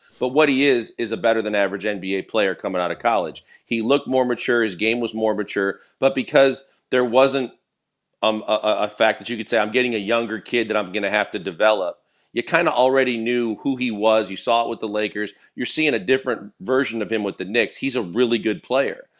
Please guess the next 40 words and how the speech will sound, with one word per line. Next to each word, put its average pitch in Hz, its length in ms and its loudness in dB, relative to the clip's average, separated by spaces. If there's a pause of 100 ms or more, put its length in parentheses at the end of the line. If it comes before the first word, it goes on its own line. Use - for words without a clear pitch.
(240)
I 139 100 6
think 147 240 2
Jarace 147 340 4
Walker, 117 600 2
i-, - 20 -14
it's 123 380 -10
been 135 160 -2
surprising 120 560 2
to 101 60 -6
me 123 260 -2
how 110 180 2
he's 107 160 -6
climbed 113 320 -2
draft 113 340 2
boards 104 260 -4
to - 100 -18
be 104 100 -6
a 98 40 -6
top - 280 -2
ten 98 180 -4
pick. 139 340 -2 (280)
Then 135 140 2
he 139 100 2
had 131 160 6
a 113 60 0
stretch 135 560 0
about 110 220 2
a - 20 -2
month 139 320 -4
ago 107 380 -4 (180)
where 135 100 0
he 147 60 2
was 127 100 -4
on 131 140 -2
fire, 147 420 0
and 110 140 -6
then 127 80 -2
he 131 40 -6
disappeared. 127 580 -6 (500)
And 117 500 2